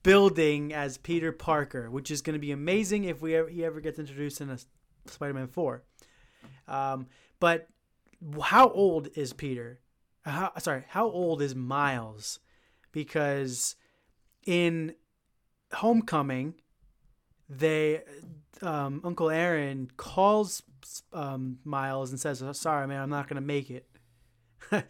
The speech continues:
So he calls him, he talks to him over the phone. So he's old enough to understand that at that point, or even have his own phone. I don't know. But now his mom's telling him to go to bed. <laughs> So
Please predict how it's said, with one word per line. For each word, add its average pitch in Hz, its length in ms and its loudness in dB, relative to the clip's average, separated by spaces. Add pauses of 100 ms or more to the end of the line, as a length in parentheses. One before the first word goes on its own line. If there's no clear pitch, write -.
(320)
So - 140 -2
he 202 120 4
calls 233 360 4
him, 202 60 0
he 202 80 0
talks 233 440 2
to 185 120 0
him 165 160 2
over 151 180 2
the 139 120 -2
phone. 131 240 0
So 131 100 -8
he's 175 220 -4
old 208 200 2
enough 180 220 2
to 175 60 -6
understand 139 540 -4
that 131 420 -2
at 135 140 -10
that 131 200 -8
point, 127 420 -12 (600)
or 151 160 4
even 151 180 2
have 147 220 2
his 135 140 -2
own 135 140 -2
phone. 127 340 -6 (300)
I 143 60 -10
don't 135 160 -4
know. 131 160 -4 (640)
But 147 400 0
now 190 560 4
his 151 260 -6
mom's 165 360 2
telling 190 360 -4
him 175 200 -4
to 160 100 -4
go 151 220 0
to 139 80 -2
bed. 123 440 -6 (200)
<laughs> 175 320 0
So 160 600 0